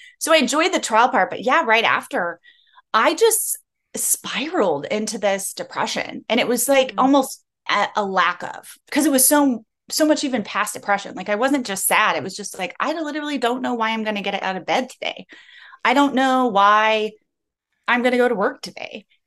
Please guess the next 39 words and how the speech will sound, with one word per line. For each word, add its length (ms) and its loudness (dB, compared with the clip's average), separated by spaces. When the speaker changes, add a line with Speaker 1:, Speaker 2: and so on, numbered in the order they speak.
Speaker 1:
And 120 2
it 80 6
just 180 -4
kinda 200 2
slapped 380 0
me 120 -2
out 140 0
of 80 -12
nowhere. 580 -8
And, 240 0
and 120 6
I, 260 4
and, 260 2
you 160 2
know, 120 4
the 100 -2
physicalities 920 0
of 100 -4
it, 160 -4
now 140 -2
that 100 -6
I'm 160 -6
learning, 300 -8
are 180 0
really 360 6
that 380 2
your 140 -2
body, 640 0
after 220 -2
you 80 -4
push 300 0
it 240 -6
so 320 4
much, 320 -2
'cause 120 -6
I 80 2
was 120 -6
probably 420 0
in 180 -6